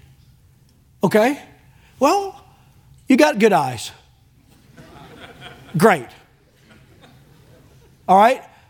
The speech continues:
but, but watch this. How's her character? Or how's his character? How's he talking to his mama? How's he talking to his mom? Is he being disrespectful to her?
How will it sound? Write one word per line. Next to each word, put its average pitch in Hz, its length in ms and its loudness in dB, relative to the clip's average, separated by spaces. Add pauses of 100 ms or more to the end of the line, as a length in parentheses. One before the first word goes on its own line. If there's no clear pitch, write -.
(140)
but, 214 280 -2
but 214 160 0
watch 226 300 2
this. - 440 -6 (280)
How's 254 280 -2
her 208 120 -2
character? 165 540 -6 (1900)
Or 202 100 0
how's 254 300 2
his 277 180 -4
character? 170 500 -4 (1040)
How's 269 220 2
he 302 100 0
talking 254 440 -2
to 208 120 0
his 175 140 0
mama? 139 400 -6 (880)
How's 269 160 2
he 349 80 4
talking 277 360 0
to 254 120 0
his 170 140 0
mom? 139 420 -4 (680)
Is 220 120 2
he 220 80 4
being 220 220 2
disrespectful 254 640 -2
to 247 80 2
her? 294 280 -2